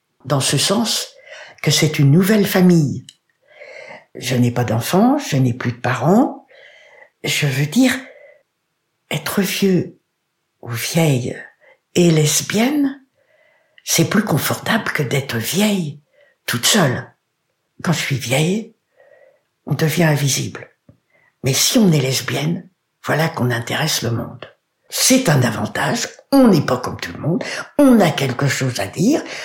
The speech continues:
on existe, enfin, j'existe encore. J'aimerais bien exister en dehors. Oh, je veux bien être lesbienne, mais je veux bien exister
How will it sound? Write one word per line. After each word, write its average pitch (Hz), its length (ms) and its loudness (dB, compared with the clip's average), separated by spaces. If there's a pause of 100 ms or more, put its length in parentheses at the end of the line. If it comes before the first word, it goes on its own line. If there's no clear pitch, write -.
(380)
on 240 100 8
existe, 190 540 2
enfin, - 160 -8 (160)
j'existe 165 640 2
encore. - 480 -6 (440)
J'aimerais 113 320 -4
bien 147 240 2
exister - 520 -2
en 127 100 0
dehors. 151 400 0 (600)
Oh, - 220 -10
je - 120 -6
veux 104 80 -4
bien 120 220 0
être - 180 -4
lesbienne, 185 460 2
mais 123 80 2
je - 100 -8
veux 107 80 -8
bien 110 200 -6
exister - 440 -8